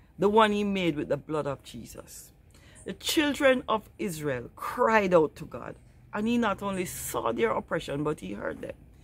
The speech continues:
He had to respond because of the covenant he had made with Abraham. For a teaching on this particular covenant, check out my video,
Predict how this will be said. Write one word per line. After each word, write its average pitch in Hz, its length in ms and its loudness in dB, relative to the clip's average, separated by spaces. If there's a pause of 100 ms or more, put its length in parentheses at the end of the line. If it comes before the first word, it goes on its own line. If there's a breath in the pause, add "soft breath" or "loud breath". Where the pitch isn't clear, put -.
(320 loud breath)
He 254 200 2
had 262 400 0
to 262 120 -2
respond - 580 -4
because 196 300 -2
of 190 100 0
the - 100 -8
covenant 175 640 -4
he 180 100 -4
had 160 140 -2
made 156 220 -2
with 156 220 -2
Abraham. - 560 -6 (420 loud breath)
For 226 140 0
a 226 60 6
teaching 254 400 -2
on 233 160 -2
this 180 160 -2
particular 165 520 -4
covenant, - 580 -8
check - 280 -6
out 240 100 -2
my 190 220 2
video, 156 480 -4